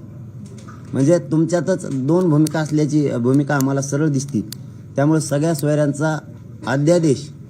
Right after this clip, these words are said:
हा सगळ्यांनी मिळून काढलेला आहे, त्याच्या सह्याचं पत्रसुद्धा आमच्याकडे आहे, तेही आम्ही दहा तारखेला, अ, अ, मीडियाच्या बांधवाकडे देणार आहे. कारण तुम्ही एकीकडून सगळ्यांनी मिळून सगळे सोयऱ्यांचा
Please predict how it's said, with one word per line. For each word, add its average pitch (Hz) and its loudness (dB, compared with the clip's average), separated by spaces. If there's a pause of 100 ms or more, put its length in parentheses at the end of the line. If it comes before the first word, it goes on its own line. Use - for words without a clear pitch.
(500)
हा 147 -2
सगळ्यांनी 185 4
मिळून 156 4
काढलेला 143 0
आहे, 156 -4
त्याच्या 147 -2
सह्याचं 139 0
पत्रसुद्धा 131 -2
आमच्याकडे 113 -2
आहे, 76 -8 (500)
तेही 147 4
आम्ही 147 2 (280)
दहा 131 0
तारखेला, 139 0
अ, 123 -6 (1200)
अ, 104 -2
मीडियाच्या 143 2
बांधवाकडे 127 0
देणार 107 -2
आहे. - -12 (440)
कारण 135 0
तुम्ही 151 4
एकीकडून 156 2
सगळ्यांनी 156 4
मिळून 160 6
सगळे 151 0
सोयऱ्यांचा 151 0